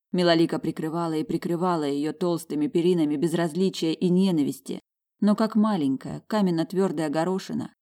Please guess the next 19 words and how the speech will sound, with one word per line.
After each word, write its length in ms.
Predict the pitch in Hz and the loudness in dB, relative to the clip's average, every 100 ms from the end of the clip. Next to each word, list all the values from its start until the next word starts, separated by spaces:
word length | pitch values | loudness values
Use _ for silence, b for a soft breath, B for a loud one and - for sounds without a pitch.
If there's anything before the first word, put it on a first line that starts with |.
| _ _ | _ _
она 240 | 196 196 180 | 0 2 0
всё 180 | - | -4
равно 320 | 175 165 190 190 | -4 -2 0 0
давала 400 | 143 147 160 135 | -2 -4 -4 -6
о 60 | |
себе 300 | 139 - 143 | -6 -6 -6
знать. 500 | 139 147 139 160 _ _ _ _ _ _ _ - | -4 -4 -4 -8 _ _ _ _ _ _ _ -4
Не 320 | 185 175 175 | 0 2 4
её 360 | 170 180 180 190 | 4 4 4 2
этот 300 | 143 143 180 | 2 -4 -4
мужчина 640 | 143 - - 143 135 175 - | -4 -4 -6 -4 -4 -8 -16
с 120 | - | -8
красивым 580 | 151 147 - 151 139 147 | -6 -4 -4 -2 0 -2
строгим 440 | - 151 147 147 | -2 -4 0 0
лицом 520 | 147 139 170 160 156 - _ - | 0 -2 -4 -4 -4 -10 _ -4
и 120 | 175 | 0
необыкновенно 800 | 165 160 156 165 151 165 151 143 | 2 0 -2 0 0 0 0 0
длинными 420 | 151 156 147 147 | 0 0 2 0
ресницами, 800 | 151 160 165 151 - - 175 | -2 -4 -2 -2 -4 -8 -8